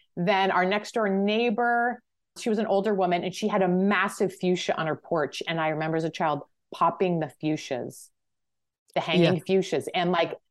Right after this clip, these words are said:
Speaker 1: that was so exciting to me. I was like, "There can be a plant that can be so bold and so entertaining at the same time."
Speaker 2: <laughs>
Speaker 1: And, <laughs> and I used to, I think she didn't like it that I popped them because I felt like I was sort of,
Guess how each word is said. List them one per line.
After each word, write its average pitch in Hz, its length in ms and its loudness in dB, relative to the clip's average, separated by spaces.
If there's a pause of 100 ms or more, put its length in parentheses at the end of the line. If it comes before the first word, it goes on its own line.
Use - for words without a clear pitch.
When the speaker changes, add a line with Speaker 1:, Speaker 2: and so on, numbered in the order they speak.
(120)
Speaker 1:
that 202 320 2
was - 260 0
so 190 440 2
exciting 165 640 -2
to 170 100 -10
me. 143 160 -6
I 190 80 2
was 202 160 2
like, 208 180 2
"There 214 140 4
can 240 160 -2
be 269 100 0
a 240 60 0
plant 190 340 -4
that 190 140 -2
can 185 100 0
be 170 80 0
so 190 400 2
bold 180 460 4
and 175 100 -2
so 175 260 0
entertaining 185 800 -2
at - 140 -2
the - 80 -2
same 156 360 2
time." 196 600 2
Speaker 2:
<laughs> - 60 -2 (480)
Speaker 1:
And, 214 360 4 (120)
<laughs> 359 260 0
and 311 160 2
I 240 100 4
used 311 280 4
to, 330 200 0 (200)
I - 80 4
think 370 200 0
she 370 140 2
didn't 302 160 2
like 156 240 -2
it 254 140 -4
that 240 100 0
I 247 80 2 (100)
popped 254 240 2
them 285 200 -2
because 247 240 0
I 170 260 2
felt 156 180 0
like 156 200 0
I 151 80 0
was 156 200 -4
sort 160 200 -2
of, 143 100 0